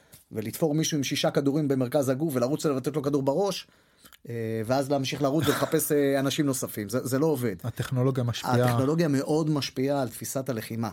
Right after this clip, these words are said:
Speaker 1: בסדר?
Speaker 2: Mm.
Speaker 1: אה, פעם, דרך אגב, גם בעבר, וגם היום הרבה פעמים,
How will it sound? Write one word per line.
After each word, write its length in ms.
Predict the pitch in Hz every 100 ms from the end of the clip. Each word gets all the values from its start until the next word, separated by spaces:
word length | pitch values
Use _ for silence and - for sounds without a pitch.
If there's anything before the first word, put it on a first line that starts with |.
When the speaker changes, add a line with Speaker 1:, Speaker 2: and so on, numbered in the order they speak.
| - -
Speaker 1:
בסדר? 280 | - 113 156
Speaker 2:
Mm. 120 | 160 117 101 101 _ _ -
Speaker 1:
אה, 200 | 107 107 110
פעם, 180 | 170
דרך 140 | 185 160
אגב, 220 | 139 151
גם 180 | 139 120
בעבר, 500 | 113 107 147 139 131 127 _ - -
וגם 220 | 156 220
היום 280 | 202 180 110
הרבה 180 | 101 110
פעמים, 340 | - 104 95